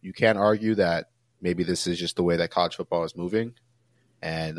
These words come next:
with the transfer portal and trying to compete for a title every year, or at least compete in your conference every year, especially in a super conference like the Big Ten, you need a top quarterback. And maybe if Oregon feels like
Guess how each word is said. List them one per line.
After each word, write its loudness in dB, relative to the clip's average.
with -6
the -6
transfer 2
portal 4
and -4
trying 0
to -2
compete -6
for -2
a -2
title 2
every 0
year, 4
or 2
at 0
least 0
compete -8
in -8
your -6
conference -4
every 0
year, 2
especially 0
in -8
a -6
super -2
conference -2
like -2
the -8
Big -4
Ten, -2
you -12
need -2
a -2
top 2
quarterback. 0
And -8
maybe 2
if -2
Oregon 2
feels 4
like 2